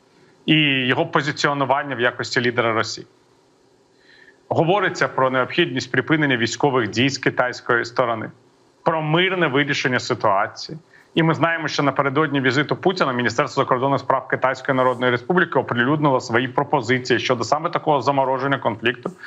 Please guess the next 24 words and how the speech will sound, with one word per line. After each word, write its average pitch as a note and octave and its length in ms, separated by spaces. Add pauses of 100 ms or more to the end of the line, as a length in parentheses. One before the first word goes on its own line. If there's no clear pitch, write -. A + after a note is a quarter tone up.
(280)
І F#3+ 80
Путін - 400
з - 100
цим C3+ 160
погоджується, C#3 720
а A2+ 40
Сі C3 160
Цзіньпін A#2 340
продовжує B2 440
про A#2+ 160
це A#2+ 140
говорити. G#2 500 (720)
І F3+ 100
я G3+ 140
б, - 20 (140)
до E3+ 160
речі, F#3+ 240
звернув D#3+ 400
вашу D#3+ 300
увагу D#3+ 460
на B2 120
те, F3 180
що C#3+ 360
у, D3+ 300